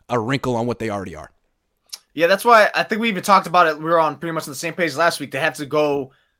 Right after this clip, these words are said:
Speaker 2: throw early and often to set up the run for later. 'Cause I think, what was it, the first half, the Niners doubled, had, like, thirty, forty yards rushing, and then the second half, they doubled and tripled it,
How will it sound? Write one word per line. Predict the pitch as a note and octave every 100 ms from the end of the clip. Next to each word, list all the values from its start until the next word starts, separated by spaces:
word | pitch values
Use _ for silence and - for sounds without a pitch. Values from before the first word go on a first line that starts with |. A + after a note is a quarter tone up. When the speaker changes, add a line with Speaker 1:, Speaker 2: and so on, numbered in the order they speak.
| _ _ -
Speaker 2:
throw | E3 E3 -
early | E3 G3+ E3 C#3+ C3 _ _ _ -
and | C#3 -
often | E3+ F3+ - C#3 C3+
to | C3
set | - D3+ -
up | D3 D3
the |
run | D3 D3+
for | C3+
later. | B2+ E3 D3+ A2+
'Cause | - B2+ B2+
I | D3+
think, | G#3 D#3+
what | F3+
was | D3
it, |
the | A#2
first | - F#3 G3
half, | F#3+ F#3+ -
the |
Niners | D3 E3+ E3+ E3 - _ _ _
doubled, | D#3 D#3+ F3+ D3+ A#2 _ -
had, | - D3+
like, | C#3 B2+
thirty, | D3+ E3
forty | D#3 D#3 D#3+
yards | C#3+ C#3+ D3+ B2
rushing, | C#3+ C#3+ D#3 C#3
and | B2
then | B2
the |
second | A2+ D3 D3
half, | D3
they | C3 A#2 - _ _ _
doubled | C3+ C3+ D3
and | A#2
tripled | - C#3 D#3+ F3
it, | F#3